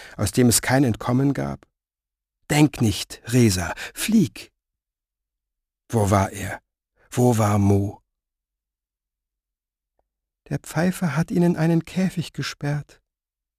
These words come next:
Tullio hatte ihr nicht beschreiben können, wo dieser Käfig stand. Auf einem Hof hatte er gestammelt, auf einem Hof mit gemalten Vögeln. Resa hatte von den bemalten Mauern der Burg gehört.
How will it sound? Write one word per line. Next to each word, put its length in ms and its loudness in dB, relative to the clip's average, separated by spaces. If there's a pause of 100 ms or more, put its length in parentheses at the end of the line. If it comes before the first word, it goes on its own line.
(800)
Tullio 420 6
hatte 200 2
ihr 80 4
nicht 220 4
beschreiben 520 4
können, 300 6
wo 160 8
dieser 340 0
Käfig 460 -2
stand. 340 4 (380)
Auf 120 -4
einem 380 2
Hof 280 8
hatte 200 2
er 80 -2
gestammelt, 480 2
auf 80 -6
einem 240 6
Hof 240 6
mit 160 2
gemalten 460 6
Vögeln. 560 0 (600)
Resa 440 8
hatte 220 4
von 140 4
den 120 8
bemalten 500 8
Mauern 360 8
der 100 6
Burg 400 -2
gehört. 480 -2